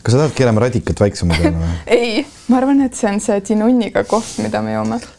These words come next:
Speaker 1: Me ei, <laughs> see on tina valamine.
Speaker 2: Aa, oi, vabandust.
Speaker 1: Äh,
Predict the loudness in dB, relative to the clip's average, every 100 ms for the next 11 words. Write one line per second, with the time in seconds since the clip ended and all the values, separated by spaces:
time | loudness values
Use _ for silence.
0 | -4 0 2 2 2 0 0 2 2 0
1 | 0 0 2 2 0 0 -2 -4 -4 -2
2 | 0 0 -4 -4 -4 -2 -6 -10 -20 -20
3 | -20 -20 -20 _ _ -6 0 2 4 4
4 | 2